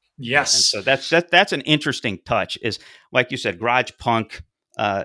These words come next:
Speaker 2: you call 'em kind of a psychedelic garage punk band, and that maybe is close. But then they add krautrock, and you're like, "What? Uh, what?"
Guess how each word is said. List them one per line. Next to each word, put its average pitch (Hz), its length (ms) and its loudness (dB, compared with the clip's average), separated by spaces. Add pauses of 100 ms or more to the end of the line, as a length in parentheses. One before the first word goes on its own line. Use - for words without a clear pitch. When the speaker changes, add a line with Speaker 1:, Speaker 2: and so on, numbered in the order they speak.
Speaker 2:
you 117 160 -8
call 135 160 -2
'em 117 80 -2
kind 120 160 -2
of 95 60 -2
a 95 60 -4
psychedelic 104 520 0
garage 101 380 0
punk 120 260 -2
band, 90 240 -4
and 113 140 -2
that 117 180 -2
maybe 123 480 2
is 92 140 -4
close. 104 360 0 (440)
But 98 160 2
then 127 100 4
they 117 180 6
add 92 140 4
krautrock, 101 520 2
and 95 80 -4
you're 87 100 -4
like, 82 160 -6
"What? - 180 -2
Uh, 82 200 -4
what?" 82 320 0